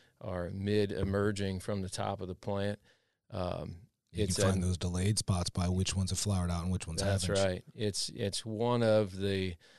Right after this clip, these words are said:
Speaker 1: most expressive moments. It only lasts maybe a week, uh, as far as when you can capture it, but you capture that,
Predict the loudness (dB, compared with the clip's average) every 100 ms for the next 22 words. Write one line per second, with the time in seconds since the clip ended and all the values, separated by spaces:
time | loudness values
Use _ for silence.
0 | _ 0 2 4 2 -4 -4 -4 2 4
1 | 4 2 0 0 -4 2 4 2 -2 -4
2 | -2 0 2 0 2 2 2 0 -2 -2
3 | 0 2 2 0 0 0 -4 -12 -14 -6
4 | -2 -2 -2 -4 -6 0 0 0 0 0
5 | 0 -2 -6 -2 0 0 -2 -6 -6 -8
6 | -8 -6 -2 -2 -2 -6 -2 -2 -2